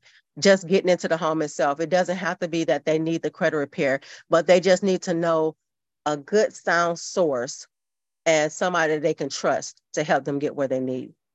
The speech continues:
Get back with myself or Mister Holt. I can tell you, we both can definitely help you. And I am on Facebook at Tina Houchins. At, on I G, I'm at Tina Houchins Official. But we're looking and we need more people. And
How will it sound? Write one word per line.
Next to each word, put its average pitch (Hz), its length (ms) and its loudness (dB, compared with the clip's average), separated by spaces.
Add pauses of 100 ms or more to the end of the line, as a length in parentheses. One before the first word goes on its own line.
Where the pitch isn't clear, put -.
(880)
Get 175 200 4
back 175 280 4
with 147 140 -2
myself 165 800 0 (200)
or 165 260 4
Mister 160 380 -2
Holt. 143 280 0 (440)
I 143 120 2
can 160 160 0
tell 170 180 2
you, 156 140 2
we 147 140 -2
both 151 300 -2
can 139 180 -4
definitely 147 320 -4
help 127 260 -6
you. 123 160 -10 (560)
And 156 160 2
I 143 160 4
am 165 180 4
on 156 120 4
Facebook 214 540 2
at 156 160 -2
Tina 156 260 0
Houchins. 180 520 -2 (640)
At, 156 300 6 (220)
on 160 240 8
I 165 220 6
G, 190 320 -4
I'm 165 260 -2
at 156 140 0
Tina 170 200 -4
Houchins 156 340 -4
Official. 202 680 0 (680)
But 165 220 6
we're 180 180 6
looking 170 380 4
and 151 220 0
we 160 120 0
need 160 440 0
more 156 260 2
people. 131 520 -4
And 143 220 0